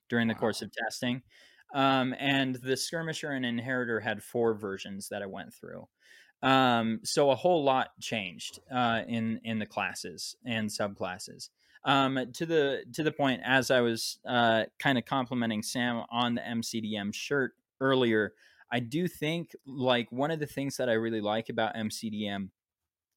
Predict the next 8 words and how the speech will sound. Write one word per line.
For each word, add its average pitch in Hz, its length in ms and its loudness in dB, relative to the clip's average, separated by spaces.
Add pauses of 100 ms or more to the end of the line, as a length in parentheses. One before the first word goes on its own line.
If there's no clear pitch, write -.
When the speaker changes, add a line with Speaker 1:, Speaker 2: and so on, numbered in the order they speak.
(100)
Speaker 1:
and 123 140 0
kind 120 180 2
of, 104 160 -2 (380)
uh, 120 240 4
Matt 120 400 2
Colville's, 110 640 0
like, 98 240 0 (260)
uh, 107 460 0